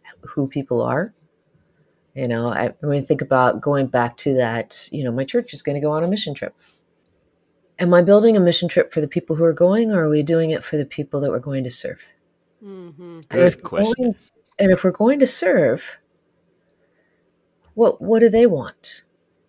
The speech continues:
Speaker 2: Mm-hmm.
Speaker 1: And, you know, I know that takes some time too. Um, but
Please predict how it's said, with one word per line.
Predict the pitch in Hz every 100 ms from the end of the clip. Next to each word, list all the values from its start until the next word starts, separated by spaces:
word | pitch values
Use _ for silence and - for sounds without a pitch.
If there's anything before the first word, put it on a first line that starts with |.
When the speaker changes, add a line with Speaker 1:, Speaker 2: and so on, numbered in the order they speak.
| _ 196
Speaker 2:
Mm-hmm. | 170 143 151 139 _ _ _ _ _ _ _ 175
Speaker 1:
And, | 165 165 160 156 147 - -
you | 160
know, | 151 147
I | 156
know | 160 156
that | 160 - -
takes | 175 165 -
some | 160
time | 151 160 151 147
too. | - 214 175 139 160 _ _ _ - - - _ -
Um, | 156 139 135 131
but | - 151 135 - - -